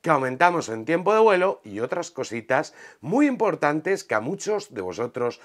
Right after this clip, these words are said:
os van a interesar. Así que quédate a ver el vídeo porque seguro que te resulta súper interesante este accesorio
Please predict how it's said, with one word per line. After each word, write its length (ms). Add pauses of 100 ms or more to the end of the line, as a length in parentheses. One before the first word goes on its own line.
(180)
os 180
van 180
a 40
interesar. 420
Así 220
que 260
quédate 340
a 60
ver 120
el 100
vídeo 380 (360)
porque 460
seguro 680
que 120
te 120
resulta 560 (220)
súper 360
interesante 880
este 520
accesorio 760